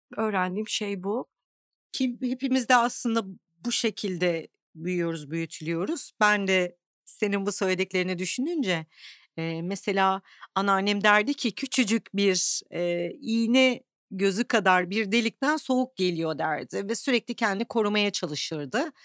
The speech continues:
Speaker 2: Demek ki sen de benim aile büyüklerimden gördüğüm gibi sürekli kendini korumaya çalışan, kat kat giyinen bir insanmışsın o günlerde.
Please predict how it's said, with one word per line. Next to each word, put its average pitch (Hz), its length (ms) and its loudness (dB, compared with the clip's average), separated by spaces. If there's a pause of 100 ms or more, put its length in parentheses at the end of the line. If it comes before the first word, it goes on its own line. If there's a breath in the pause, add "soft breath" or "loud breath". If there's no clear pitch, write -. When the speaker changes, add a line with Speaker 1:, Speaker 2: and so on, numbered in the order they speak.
(320 loud breath)
Speaker 2:
Demek 269 260 2
ki 277 100 -4
sen 277 440 4
de 254 360 0
benim 208 480 -2 (160)
aile 202 340 2
büyüklerimden 185 640 0
gördüğüm 208 480 2
gibi 196 340 -2 (340 soft breath)
sürekli 262 500 0
kendini 226 480 4
korumaya 214 480 0
çalışan, 170 480 -4
kat 214 240 -2
kat 214 260 -4
giyinen 226 420 0
bir 247 80 4
insanmışsın 220 840 0 (260)
o 202 140 0
günlerde. 185 720 0